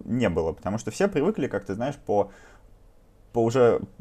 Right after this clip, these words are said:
положенным заранее рельсам идти и оспаривать товарные знаки, там, конкурентов или патентных троллей или кого угодно, просто третьих лиц, по мотиву их сходства, м, с моим товарным знаком в целом. Пункт десятый,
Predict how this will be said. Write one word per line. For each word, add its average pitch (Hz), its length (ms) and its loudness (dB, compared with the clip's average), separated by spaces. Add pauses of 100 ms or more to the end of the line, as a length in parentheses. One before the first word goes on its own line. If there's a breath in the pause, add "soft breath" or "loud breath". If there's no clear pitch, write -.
(120)
положенным 117 520 4
заранее 104 600 2
рельсам 127 480 0
идти 160 380 -2
и 151 40 0
оспаривать 135 640 2
товарные 107 400 0
знаки, 104 260 -2
там, 87 160 -10
конкурентов 95 640 -2
или 85 80 -4
патентных 95 540 -6
троллей 98 420 0
или 80 100 -8
кого 82 280 -4
угодно, 87 360 0
просто 90 300 -8
третьих 87 300 -6
лиц, 208 240 -4 (340 loud breath)
по - 80 0
мотиву 147 540 0
их 143 180 -2
сходства, - 540 -2 (260)
м, 85 400 -6
с - 260 -14
моим 107 300 2
товарным 87 380 0
знаком 139 300 -2
в 117 40 -10
целом. - 320 -2 (520 loud breath)
Пункт 165 200 0
десятый, 165 600 2